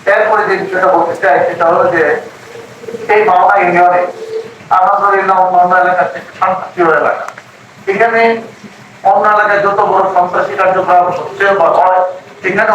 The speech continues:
অপেক্ষাকৃত কম। এই এলাকাটায় মাদকের ছোবল আছে। এই এলাকায় এখনো কিছু কিছু মানুষ পেশি শক্তি দেখায়,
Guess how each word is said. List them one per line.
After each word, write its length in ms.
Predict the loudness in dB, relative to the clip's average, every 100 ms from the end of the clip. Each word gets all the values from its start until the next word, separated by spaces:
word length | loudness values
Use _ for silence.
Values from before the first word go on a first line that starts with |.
| 2
অপেক্ষাকৃত 520 | 0 -2 -4 -4 -6 -2
কম। 340 | 2 2 2 0 -4 -10 -10 -10 -10 -10 -8 -4 0
এই 100 | 2 2
এলাকাটায় 640 | 2 0 0 2 2 2 0 -6 -20 -20 -20 -20 -20 -20 -20 -20 -12 -2
মাদকের 440 | 0 0 0 0 0
ছোবল 260 | 0 0 2 0
আছে। 220 | -2 -6 -10 -14 -20 -20 -20 -20 -4 0
এই 80 | 2
এলাকায় 440 | 2 2 4 4 2 0 -6 -12 -12 -4 -2
এখনো 280 | 0 -2 -2
কিছু 160 | -4 -8 -10
কিছু 180 | -4 0 2
মানুষ 280 | 4 2 0 -4 -14 -20 -6
পেশি 300 | -2 0 0 0
শক্তি 340 | 0 0 0 -2 0
দেখায়, 400 | 0 2 0